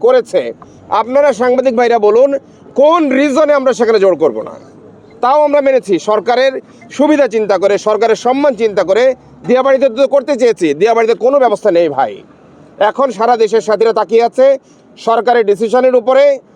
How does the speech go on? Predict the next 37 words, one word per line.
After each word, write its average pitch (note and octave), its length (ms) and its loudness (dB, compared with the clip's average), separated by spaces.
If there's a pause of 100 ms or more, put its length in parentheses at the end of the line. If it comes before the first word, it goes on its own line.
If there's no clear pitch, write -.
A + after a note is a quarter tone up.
(220)
সরকার A#3 440 0 (120)
নিশ্চয়ই B3+ 400 -2
শুভবুদ্ধির B3+ 400 2
উদয় G#3 220 0
করবে, F#3 160 0 (260)
উদয় A#3 240 4 (200)
হবে A3 240 0
তাদের, C4 240 2 (400)
এবং F3 160 0 (100)
নিশ্চয়ই C4+ 340 0
সরকার A3 260 0
আমাদেরকে G#3+ 320 0
ভালো G3+ 160 0
কথা F#3+ 140 0
শোনাবেন। E3+ 380 -2 (320)
আরেকটা B3 320 2
কথা A#3+ 160 0
হচ্ছে, A#3 180 -2 (100)
আজকে - 200 -4 (160)
আমি A#3 100 -2 (100)
ব্যক্তিগতভাবে A#3 540 0
চেষ্টা G#3+ 340 -2
করেছি A3 280 0 (480)
সরকারের A3 440 0
উচ্চ A3+ 120 0 (100)
লেভেলে G#3+ 260 2
বসার G3 280 -2
জন্য, E3+ 120 0 (100)
যে F#3+ 60 2 (100)
দুপক্ষ A3+ 320 -2 (180)
মিলে A#3+ 200 2
যদি A#3 180 0
আজকেও D#4 320 -2
বসি, G#3+ 260 -2 (500)
কালকে A#3+ 240 0 (120)
ষোলোই C4 260 2
ডিসেম্বর, G3+ 400 0